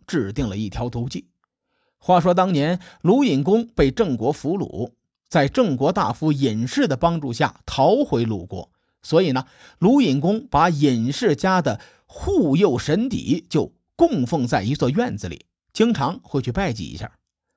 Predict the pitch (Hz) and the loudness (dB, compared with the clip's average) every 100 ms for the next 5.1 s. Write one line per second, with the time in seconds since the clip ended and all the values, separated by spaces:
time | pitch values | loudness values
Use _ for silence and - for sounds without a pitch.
0 | _ _ _ _ _ _ - 196 180 185 | _ _ _ _ _ _ 2 4 4 2
1 | 175 190 190 135 - _ - 151 147 156 | 0 0 0 0 -4 _ -2 0 2 2
2 | 147 135 - 165 180 147 104 127 143 120 | 2 0 0 0 0 -2 -2 -2 -2 -6
3 | - - - 262 113 113 120 160 - 143 | -8 -16 -2 0 0 -4 -6 -6 -6 -2
4 | 127 95 123 - 330 113 98 135 107 113 | -2 -2 -2 0 0 0 -2 -6 -6 -8
5 | 98 | -12